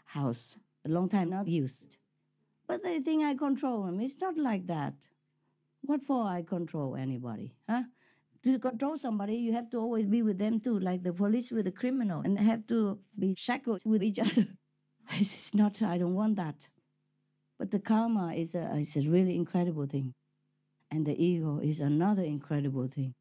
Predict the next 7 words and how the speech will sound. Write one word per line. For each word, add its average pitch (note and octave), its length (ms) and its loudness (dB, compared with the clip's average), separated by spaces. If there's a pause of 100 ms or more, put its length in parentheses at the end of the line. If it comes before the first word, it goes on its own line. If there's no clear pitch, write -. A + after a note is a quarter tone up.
(120)
My E3 220 2
God, D3+ 400 -2 (680)
I F3 140 0
never A3+ 360 2
imagined E3+ 640 0
the C#3 120 -2
karma F3 560 -4